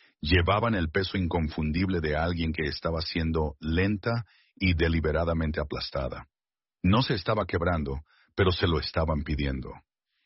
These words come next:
Y Clara Weston, que había sobrevivido a suficientes humillaciones propias, supo reconocer cuándo le estaba ocurriendo a otra persona. Así que abrió la verja y entró. No planeó lo que dijo a continuación.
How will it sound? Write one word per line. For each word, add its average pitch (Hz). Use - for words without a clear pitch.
Y 101
Clara 135
Weston, 87
que -
había 104
sobrevivido 98
a -
suficientes 107
humillaciones 85
propias, 82
supo 156
reconocer 107
cuándo 123
le 113
estaba 98
ocurriendo 85
a 76
otra 80
persona. 73
Así -
que 98
abrió 92
la 117
verja 92
y 76
entró. 67
No 110
planeó 110
lo 82
que 85
dijo 87
a 85
continuación. 67